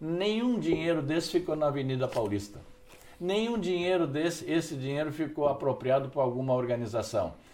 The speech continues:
Ele foi irrigar os grotões do Brasil, gerando emprego, gerando renda, gerando infraestrutura, gerando escola, hospital.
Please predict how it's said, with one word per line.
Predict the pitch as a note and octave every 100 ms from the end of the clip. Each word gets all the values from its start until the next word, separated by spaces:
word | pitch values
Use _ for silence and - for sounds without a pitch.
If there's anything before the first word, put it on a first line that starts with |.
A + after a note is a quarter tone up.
| - -
Ele | D#3+ E3+ D3
foi | - D3 D#3+ F3+ F3+ - -
irrigar | G3 F#3+ E3+ C#3+ A2+ E3 F3
os | D3+
grotões | C3+ E3 D#3 - D#3 D#3 B2+
do | B2+
Brasil, | A#2 A2 G2+ A#2 G#2 - -
gerando | - C#3+ D3 C3+
emprego, | A2+ G#2 C3 C3 A2+
gerando | G#2+ A#2 B2+ A#2+ G2
renda, | E2 C3 C3 G#2+
gerando | G#2 A2+ B2+ C3 A2
infraestrutura, | A2 A#2+ - F#2 - C3 C#3+ - - -
gerando | A#2+ B2+ C3+ C3+
escola, | A2 - B2 C3 A#2+ A2+
hospital. | C3+ C#3 - G2+ B2+ C3+ C3+